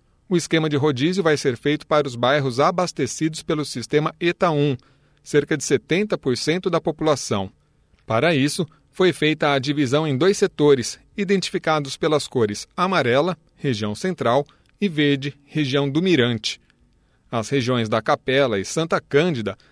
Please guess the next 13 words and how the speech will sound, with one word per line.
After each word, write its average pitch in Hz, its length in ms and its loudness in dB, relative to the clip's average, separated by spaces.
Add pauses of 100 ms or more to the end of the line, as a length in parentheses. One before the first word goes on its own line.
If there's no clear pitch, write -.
(140)
abastecidas 143 1000 -2
pela 113 340 -2
eta 196 300 2
dois, 135 420 0 (260)
não 196 280 2
entram 175 280 -2
nesta 156 300 -2
primeira 151 320 -2
fase 139 340 -2
de 135 140 -6
implantação 170 760 -2
do 156 120 -2
rodízio, 127 600 -2